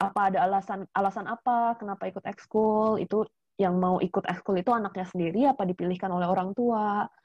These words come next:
Lalu jika dipilihkan, anak tuh happy atau enggak sebenarnya mengikuti ekskul tersebut gitu? Alasan dipilihkannya apa? Lalu kalau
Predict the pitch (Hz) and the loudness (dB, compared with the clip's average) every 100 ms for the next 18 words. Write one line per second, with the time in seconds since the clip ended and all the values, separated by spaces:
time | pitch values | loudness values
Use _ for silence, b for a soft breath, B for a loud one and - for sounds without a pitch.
0 | b b b b _ _ 175 190 214 - | b b b b _ _ 2 4 2 0
1 | 185 185 180 180 180 180 240 240 220 _ | 0 2 0 0 -2 0 -2 -2 -10 _
2 | 170 185 - 254 262 - _ _ - - | -12 -12 -4 0 0 -2 _ _ -10 -2
3 | 180 220 277 269 254 262 233 220 214 208 | 0 2 2 2 -2 0 -2 -2 -2 -2
4 | 208 208 208 196 196 190 180 - 196 185 | -4 -4 -2 -2 -2 0 -2 0 -2 0
5 | 185 185 185 185 185 185 - 170 - 160 | 0 -2 0 4 4 2 -4 -10 -8 -8
6 | - 180 175 180 185 180 180 175 185 185 | -4 -2 0 0 -2 -2 -2 -2 -2 -4
7 | 180 - 226 294 - _ _ _ _ _ | -6 -2 0 0 -2 _ _ _ _ _
8 | - 180 214 233 _ _ 196 185 | 2 4 4 2 _ _ -4 -2